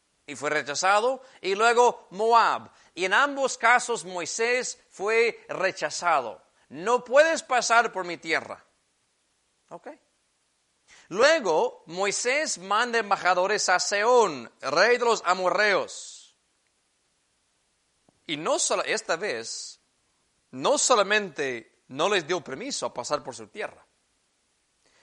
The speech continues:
sino salió para pelear contra Israel.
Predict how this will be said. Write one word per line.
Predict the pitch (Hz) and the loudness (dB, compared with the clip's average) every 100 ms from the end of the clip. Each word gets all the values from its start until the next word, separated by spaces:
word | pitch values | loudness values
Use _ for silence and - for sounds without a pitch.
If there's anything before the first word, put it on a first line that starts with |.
| - | -10
sino | - 175 175 226 247 | -6 -4 -4 -2 -4
salió | - - 139 151 180 196 | -2 0 0 0 -6 -8
para | - 143 120 | -4 -4 -6
pelear | - 123 123 175 160 101 - _ _ _ _ _ _ _ _ _ _ _ | -10 -14 -6 -4 -4 -6 -14 _ _ _ _ _ _ _ _ _ _ _
contra | 151 131 113 117 | -6 -6 -8 -12
Israel. | 117 101 101 95 | -12 -12 -20 -20